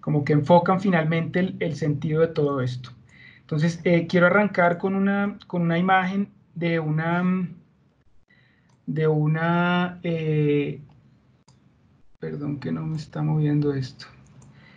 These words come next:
Con una, es un texto, eh, de, eh, la primera imagen de una película que les recomiendo a todos que la vean. Es una película que se puede ver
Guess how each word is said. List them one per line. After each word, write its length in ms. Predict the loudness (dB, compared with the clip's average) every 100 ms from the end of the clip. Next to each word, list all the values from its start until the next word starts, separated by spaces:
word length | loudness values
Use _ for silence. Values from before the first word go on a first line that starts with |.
| -20 -20 -20 -20 -20 -4
Con 160 | 2 4
una, 260 | 4 2 -4 0
es 160 | 4
un 160 | 4 6
texto, 500 | 4 4 -2 -4 -4 -10 _ _ _ _ _ -10
eh, 300 | -8 -8 -10 -16 -20 -18
de, 560 | -6 -2 2 2 0 -4 -10
eh, 380 | -8 -6 -6 -8 -12 -8
la 220 | 0 0
primera 340 | 2 2 4 4
imagen 680 | 6 6 4 2 -2 -6 -8
de 140 | -8
una 240 | -6 -6 -6
película 720 | -4 -4 -6 -4 -4 -4 -8 -16 _ _ -20 -20 -20 -20 -20 -20 -20 -20 -20 _ _
que 100 | 2
les 140 | 2 2
recomiendo 500 | -2 -2 -2 -2 -2
a 80 |
todos 400 | 0 2 2 0
que 100 | -2
la 140 | 0 0
vean. 340 | 0 -2 -4
Es 140 | -6 -8
una 160 | -6
película 420 | -4 -4 -4 -6
que 100 | -6
se 100 | -6
puede 340 | -6 0 2 2
ver 360 | 2 0 -2